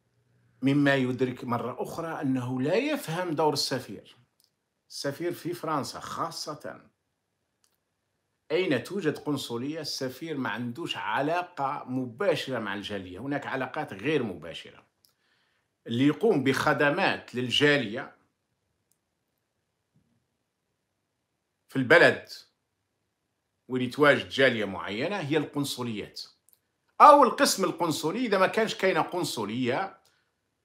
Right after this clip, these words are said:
في تلك البلاد. مثلًا أنا لما كنت في ليبيا لم تكن هناك قنصلية، قنصلية جزائرية، الآن راه فيه.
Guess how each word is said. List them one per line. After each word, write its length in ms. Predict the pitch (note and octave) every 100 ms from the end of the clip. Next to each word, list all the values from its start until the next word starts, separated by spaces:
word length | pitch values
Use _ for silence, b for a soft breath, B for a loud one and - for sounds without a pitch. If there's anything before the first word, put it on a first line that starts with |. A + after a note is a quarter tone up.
| _ _
في 120 | -
تلك 260 | B2+ E3 C3+
البلاد. 420 | G#2 F#2 - - _ _ _
مثلًا 420 | G#2+ G#2+ C3+ B2+
أنا 160 | A2 G#2
لما 200 | G#2 G#2+
كنت 220 | G2+ -
في 160 | - G2
ليبيا 320 | A#2 D3 E3+
لم 140 | F3
تكن 280 | F#3 D3+ C3+
هناك 280 | B2 D3 C#3+
قنصلية، 580 | C#3 C#3 - C3+ D3 C3
قنصلية 480 | - B2+ - C3+ C3+
جزائرية، 460 | A2 G#2+ G#2 F#2+
الآن 240 | F#2+ B2 C3+
راه 120 | A#2
فيه. 360 | - G#2 -